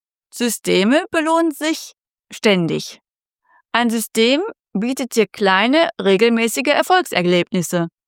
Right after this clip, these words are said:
Du merkst, dass du heute etwas besser gemacht hast als gestern. Du siehst Fortschritt. Das Gehirn liebt das.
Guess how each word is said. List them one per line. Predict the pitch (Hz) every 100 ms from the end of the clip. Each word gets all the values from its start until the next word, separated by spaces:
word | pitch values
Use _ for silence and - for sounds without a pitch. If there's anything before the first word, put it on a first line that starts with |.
| _ - _ _
Du | 226
merkst, | 208 190 269 - - - -
dass | 220
du | - 202
heute | 185 220
etwas | 254 - 262
besser | - 320 302 208
gemacht | 202 196 214 269
hast | 277 -
als | 294 -
gestern. | 202 - - 151 165 _ _ _ _ -
Du | 214
siehst | 190 185 -
Fortschritt. | 294 294 - 175 - - _ _ _ -
Das | 302
Gehirn | - 240 190 220
liebt | 240 208 165
das. | 160 -